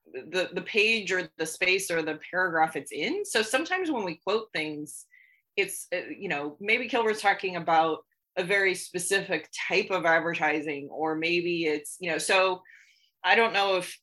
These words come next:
in their support, in their explanation, there's more of that sort of context of, you know, this is part of the discussion on whatever, right? Like, and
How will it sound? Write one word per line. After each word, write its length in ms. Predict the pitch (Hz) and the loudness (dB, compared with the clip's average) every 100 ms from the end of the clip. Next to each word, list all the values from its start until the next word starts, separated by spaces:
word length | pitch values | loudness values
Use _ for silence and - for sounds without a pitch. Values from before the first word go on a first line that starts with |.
| _ _ - | _ _ -10
in 580 | 147 196 196 190 185 170 | -2 0 0 -2 -4 0
their 180 | 170 170 | 2 4
support, 500 | 170 175 180 180 - | 2 -2 0 0 0
in 100 | 170 | -2
their 400 | 165 156 143 - - | 0 0 0 -2 -8
explanation, 800 | 170 156 151 277 311 170 139 143 | -8 -8 -2 0 0 -2 -4 -10
there's 340 | 175 180 180 175 | -2 0 0 -2
more 340 | 175 185 185 | -2 0 0
of 60 | 175 | 2
that 220 | 160 127 - - | 2 2 -2 -10
sort 220 | - 165 | -6 -4
of 120 | 147 | -4
context 600 | - 220 240 196 127 - - | -2 0 0 0 -4 -6 -4
of, 360 | 156 151 147 147 - _ - _ | 0 0 0 -6 -14 _ -20 _
you 80 | 175 | -6
know, 240 | 156 143 143 | -2 -2 -4
this 400 | 170 175 202 214 | -8 2 2 2
is 140 | 196 175 | -2 -4
part 320 | - 175 175 | -2 2 4
of 220 | 165 156 | 4 0
the 160 | 147 160 | 0 0
discussion 560 | 156 - 156 147 165 151 | 0 0 0 2 0 -2
on 680 | 147 143 143 143 143 139 143 _ - | 0 0 -2 -4 -6 -8 -12 _ -16
whatever, 720 | 165 147 156 160 175 135 92 | -8 2 4 6 4 0 -6
right? 240 | 156 147 139 | -2 -2 -2
Like, 240 | 147 135 - - _ _ _ - | -4 -4 -8 -18 _ _ _ -10
and 440 | - 139 170 156 | -4 -2 -4 -6